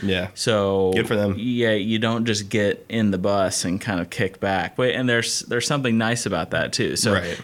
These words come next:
Speaker 2: yeah, they, there are positives and negatives, but I think that four is about perfect. Um, we discussed a, a trip I took, uh, to Scotland on an earlier episode this season,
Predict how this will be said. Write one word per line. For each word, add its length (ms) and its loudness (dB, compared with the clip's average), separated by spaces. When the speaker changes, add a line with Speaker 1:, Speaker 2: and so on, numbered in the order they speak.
Speaker 2:
yeah, 120 0
they, 200 0
there 300 0
are 220 2
positives 580 -2
and 200 0
negatives, 380 0
but 220 0
I 220 -2
think 520 -4
that 400 0
four 320 0
is 100 -2
about 280 -2
perfect. 540 -4
Um, 220 -2
we 100 2
discussed 480 -2
a, 360 0
a 40 -2
trip 320 -4
I 80 0
took, 420 -2
uh, 280 0
to 140 -6
Scotland 560 -2
on 80 -2
an 120 -2
earlier 360 0
episode 380 -2
this 180 -2
season, 460 -2